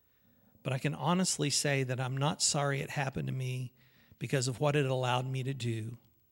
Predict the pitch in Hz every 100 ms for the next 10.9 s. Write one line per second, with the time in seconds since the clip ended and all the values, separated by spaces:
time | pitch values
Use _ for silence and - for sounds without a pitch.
0 | _ _ _ _ _ _ _ _ _ _
1 | - 123 170 160 185 - 135 131 131 135
2 | 131 135 143 151 131 123 135 - - -
3 | _ _ _ _ _ - 131 135 - 147
4 | 147 156 131 127 127 131 147 139 139 156
5 | 160 135 127 139 135 135 - 131 - 120
6 | 127 127 - - 120 123 62 65 - -
7 | - - - - _ _ _ _ _ _
8 | _ _ _ _ _ _ _ _ _ _
9 | _ _ _ _ - _ _ _ _ -
10 | 123 139 - 139 156 135 127 131